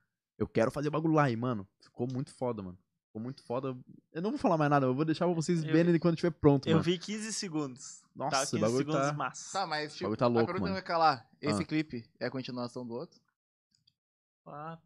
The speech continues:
Speaker 1: Não vou falar.
Speaker 2: pior.
Speaker 3: De qual que ele continue
Speaker 1: Ah, é
Speaker 3: aí?
Speaker 1: que tá, não vou falar
Speaker 2: Pior.
Speaker 1: nada, não vou falar nada,
Speaker 2: Ó,
Speaker 1: vou
Speaker 2: o
Speaker 1: ficar
Speaker 2: cara lançou,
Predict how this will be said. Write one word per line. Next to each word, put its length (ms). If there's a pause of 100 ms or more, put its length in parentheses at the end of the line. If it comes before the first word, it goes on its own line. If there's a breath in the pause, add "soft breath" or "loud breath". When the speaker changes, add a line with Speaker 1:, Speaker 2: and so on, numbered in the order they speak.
(140)
Speaker 1:
Não 80
vou 60
falar. 120
Speaker 2:
pior. 320
Speaker 3:
De 60
qual 140
que 100
ele 80
continue 480
Speaker 1:
Ah, 60
é 40
Speaker 3:
aí? 80
Speaker 1:
que 60
tá, 100
não 80
vou 80
falar 280
Speaker 2:
Pior. 100
Speaker 1:
nada, 340
não 120
vou 80
falar 260
nada, 220
Speaker 2:
Ó, 20
Speaker 1:
vou 120
Speaker 2:
o 40
Speaker 1:
ficar 160
Speaker 2:
cara 120
lançou, 640